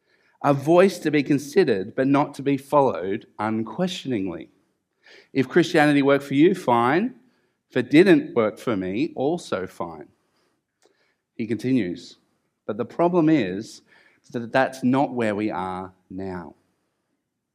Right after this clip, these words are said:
The tide has shifted further. Increasingly, Christianity is viewed as the bad guy. Christianity is no longer an option, it's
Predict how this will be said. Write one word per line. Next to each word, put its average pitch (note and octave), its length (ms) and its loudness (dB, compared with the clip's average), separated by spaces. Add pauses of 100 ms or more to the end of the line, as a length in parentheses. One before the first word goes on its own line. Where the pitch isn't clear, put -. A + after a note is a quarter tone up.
(380)
The G#2+ 40 -4
tide B2 260 0
has A#2+ 100 -2
shifted A2+ 340 -6
further. D3 520 4 (240)
Increasingly, C#3+ 960 4
Christianity B2+ 680 0
is A2+ 120 -4
viewed G#2+ 220 0
as G2+ 140 -4
the C3+ 100 -4
bad D#3 400 2
guy. G2 220 -4 (260)
Christianity F3+ 800 2
is A2+ 160 -2
no C3 160 4
longer B2+ 280 2
an C3+ 160 2
option, B2 520 -2
it's A#2+ 260 -8